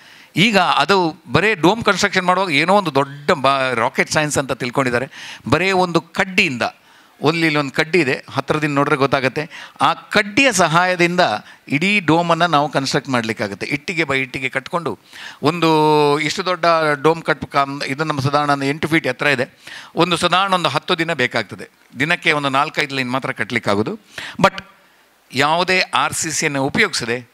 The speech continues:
ಈ ಡೋಮ್ construction ಸಾಧ್ಯ ಆಗುತ್ತೆ. ಕೊನೆಗೆ ನಾವು ಬೇಸಿಗೆಗೆ ಇಲ್ಲೆಲ್ಲ ಸ-, ಬರ್-, ನಮ್ಮ ದೇಶದಲ್ಲಿ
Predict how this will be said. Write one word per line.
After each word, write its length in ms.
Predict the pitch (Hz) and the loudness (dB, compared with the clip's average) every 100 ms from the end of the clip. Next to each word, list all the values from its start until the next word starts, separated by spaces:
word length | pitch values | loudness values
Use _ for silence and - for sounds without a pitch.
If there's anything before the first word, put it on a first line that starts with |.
| _ | _
ಈ 300 | 127 127 123 - | -4 -2 -4 -4
ಡೋಮ್ 200 | 113 131 | 0 0
construction 540 | 123 117 - 113 - 165 | 0 -4 -4 -6 -6 -4
ಸಾಧ್ಯ 340 | - 92 98 | -2 0 0
ಆಗುತ್ತೆ. 460 | 90 87 95 90 _ _ _ - - - - - - - - - - - - - _ _ - - - - | -2 -4 -10 -16 _ _ _ -20 -20 -20 -20 -20 -20 -20 -20 -20 -20 -20 -20 -20 _ _ -20 -14 -12 -4
ಕೊನೆಗೆ 640 | - 214 247 190 185 - - - - - - | 0 2 2 0 -2 -8 -14 -20 -20 -16 -4
ನಾವು 480 | 139 156 156 151 - - _ 107 | 0 0 0 -4 -10 -20 _ -2
ಬೇಸಿಗೆಗೆ 800 | 131 190 180 165 147 143 113 - | 0 2 2 2 2 0 -2 -2
ಇಲ್ಲೆಲ್ಲ 400 | 131 139 160 170 | 0 0 2 0
ಸ-, 120 | 113 - | -2 -2
ಬರ್-, 200 | 123 135 | -2 0
ನಮ್ಮ 240 | 135 139 131 | 0 0 2
ದೇಶದಲ್ಲಿ 640 | 139 139 135 143 143 | 2 2 0 2 0